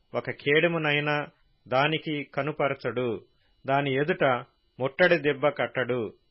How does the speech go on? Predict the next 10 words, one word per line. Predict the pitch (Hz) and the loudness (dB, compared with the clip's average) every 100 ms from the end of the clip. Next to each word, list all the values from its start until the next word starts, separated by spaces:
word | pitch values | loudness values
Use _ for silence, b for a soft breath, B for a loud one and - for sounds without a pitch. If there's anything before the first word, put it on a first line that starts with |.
| _ _ _ | _ _ _
ఈ | 139 | -8
పట్టణము | 139 135 - 165 185 175 | -4 -4 -4 -2 -2 2
లోపలికి | 156 151 165 156 151 123 101 _ _ - | 2 2 0 0 -2 -6 -6 _ _ -8
రాక | 113 127 139 147 107 104 _ _ _ | 0 0 2 0 0 -2 _ _ _
తాను | 139 143 143 | 0 0 0
వచ్చిన | 131 131 175 | -2 -2 -6
మార్గముననే | 170 160 156 151 156 156 156 143 123 - _ _ - | -2 0 0 0 -2 0 0 0 -2 -10 _ _ -8
అతడు | 123 147 139 | -2 0 -2
తిరిగి | - 160 160 175 | -2 0 0 -2
పోవును. | 160 143 135 123 123 123 98 | -2 0 0 0 -2 -4 -6